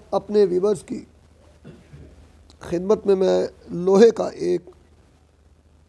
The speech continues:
شمسی نسخہ بیان کرنے لگا ہوں، لیکن اس سے پہلے میری تمام دیکھنے والوں سے یہ گزارش ہے،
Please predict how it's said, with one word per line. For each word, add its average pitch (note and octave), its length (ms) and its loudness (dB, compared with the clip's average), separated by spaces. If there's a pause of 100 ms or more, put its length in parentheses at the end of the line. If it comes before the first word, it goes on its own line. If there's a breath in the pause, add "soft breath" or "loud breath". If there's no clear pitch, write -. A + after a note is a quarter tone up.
(100)
شمسی F#3+ 380 -6
نسخہ F#3+ 300 0
بیان F#3 280 -4
کرنے F3+ 260 -4
لگا F#3 220 -4
ہوں، E3 140 -14 (440)
لیکن F#3+ 240 -4 (140)
اس - 120 -10 (100)
سے B3 100 2
پہلے A3+ 280 2
میری G#3+ 240 0
تمام G#3+ 420 -2
دیکھنے F#3+ 280 -2
والوں F3+ 300 -6
سے F#3 80 -8
یہ F3+ 160 -6
گزارش D#3+ 500 -12
ہے، - 60 -20